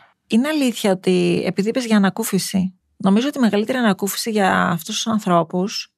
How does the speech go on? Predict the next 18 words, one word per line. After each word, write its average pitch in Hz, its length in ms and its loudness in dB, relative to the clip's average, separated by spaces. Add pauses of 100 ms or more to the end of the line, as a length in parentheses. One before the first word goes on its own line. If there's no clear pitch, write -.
είναι 233 300 0
να 233 200 2
δουν 220 340 0
τον 196 600 2
βασανιστή 180 640 0
τους 233 340 -6
και 208 240 -6
τον 185 560 -2
κακοποιητή 170 640 -4
τους 202 460 -6
να 190 160 0
τιμωρείται, 196 640 0 (300)
όσα 247 280 2
χρόνια 175 240 0
και 180 80 -6
να 175 60 -2
έχουν 175 140 0
περάσει. 170 420 -4